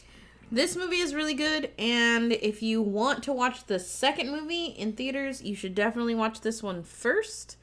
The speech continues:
Uh, that's part of why we're reviewing this one, actually, is so that we can also review the second one, 'cause I hadn't seen this one yet, so I needed the backstory before we jumped into the sequel, so go check this movie out. Um,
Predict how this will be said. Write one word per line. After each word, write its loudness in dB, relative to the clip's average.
Uh, 2
that's 0
part 2
of 2
why 2
we're 0
reviewing -2
this -4
one, -4
actually, -4
is -6
so -6
that 0
we -6
can -8
also -6
review -6
the -2
second -4
one, -2
'cause 0
I 8
hadn't 4
seen 2
this 2
one -2
yet, -2
so 0
I 6
needed 4
the 6
backstory 4
before -2
we 0
jumped -4
into -8
the -8
sequel, -8
so -4
go 6
check 6
this -4
movie 4
out. 10
Um, 2